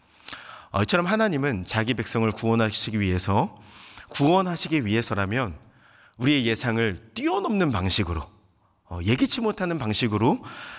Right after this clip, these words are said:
구원의 은혜를 베푸시는 분이라는 겁니다. 그래서 우리가 이런 하나님의, 어, 일하심의 방식을 생각한다면 우리가 일상을 생활할 때도 마찬가지고요. 또 특별히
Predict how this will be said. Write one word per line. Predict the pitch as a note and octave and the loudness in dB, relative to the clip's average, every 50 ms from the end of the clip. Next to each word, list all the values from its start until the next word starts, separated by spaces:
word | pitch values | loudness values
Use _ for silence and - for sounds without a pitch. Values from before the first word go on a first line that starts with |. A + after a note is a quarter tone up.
| - - | -14 -10
구원의 | - - C3 C3+ C#3 C3+ C#3 C#3 | 0 2 4 4 6 6 4 4
은혜를 | A2+ G2+ G2 G2 G#2+ A2+ | 4 4 4 2 2 2
베푸시는 | - A#2 - - - - A3 G3 F#3 E3 C3 | 0 0 0 0 0 0 0 0 0 -2 -2
분이라는 | - - A#2 A#2 A2+ A2 G2+ F#2 | 0 0 2 2 2 0 -2 -4
겁니다. | F2 D#2+ D#2+ D#2 - D#2 D2 - _ _ _ _ _ _ _ _ _ _ _ _ _ _ _ _ _ - - - - - - - - - | -4 -6 -6 -8 -8 -10 -14 -16 _ _ _ _ _ _ _ _ _ _ _ _ _ _ _ _ _ -20 -20 -20 -20 -20 -20 -20 -20 -14
그래서 | _ - F#3+ | _ 0 2
우리가 | F#3+ G3+ G#3 E3 | 4 4 4 4
이런 | D#3+ F#3 G3 G3 | 4 4 2 4
하나님의, | F3+ G3+ A#3 A3 A3+ G#3+ G3 E3+ D#3+ D#3 D3+ C#3+ A#2+ G2+ F#2 E2+ D#2+ - - - | 2 2 2 2 4 4 4 4 4 4 4 4 2 2 0 -2 -4 -8 -10 -8
어, | - D#2+ F2 E2+ E2 D#2 D2 - | -6 -4 -2 -2 -2 -2 -4 -4
일하심의 | - C3+ F#3+ A3+ A#3 A3 - G3+ F#3 E3+ | 0 2 2 4 4 2 2 0 0 0
방식을 | - C3+ B2 B2+ - - C#3 C#3 C3 B2 | 0 0 -2 -2 0 0 2 2 2 2
생각한다면 | - E3 E3 D#3+ - - C#3 A#2 A2+ A2 G#2+ A#2+ D#3+ D#3 G#2 E2 - - - - - - - - - - - | 0 -2 -2 -2 -2 -2 -2 0 0 0 0 0 -2 -2 -4 -4 -8 -12 -14 -14 -14 -12 -14 -14 -16 -6 -2
우리가 | A2+ A#2+ C3+ D3 C3+ | 0 2 2 4 4
일상을 | D3 G3 A3 - A3 G#3 G3 F#3 | 2 2 2 2 2 2 2 0
생활할 | F3 - E3+ E3 D#3+ D3+ D3 C#3+ C3 C3+ D3 | 0 0 0 2 2 2 2 0 0 -2 -2
때도 | - C#3 B2 B2+ A#2+ | 0 0 0 2 2
마찬가지고요. | G2+ F2 - - D3 C#3+ C3+ A2 F2+ F#2 F2+ D#2 E2 E2+ D#2+ D2+ D2 - _ | 0 0 0 0 0 2 2 2 0 -2 -6 -8 -8 -8 -8 -8 -10 -14 _
또 | - G#2+ | -8 -6
특별히 | - - - - C3+ B2 A#2+ A#2 F#2+ D2+ - | -6 -4 -2 0 2 2 2 0 0 -2 -8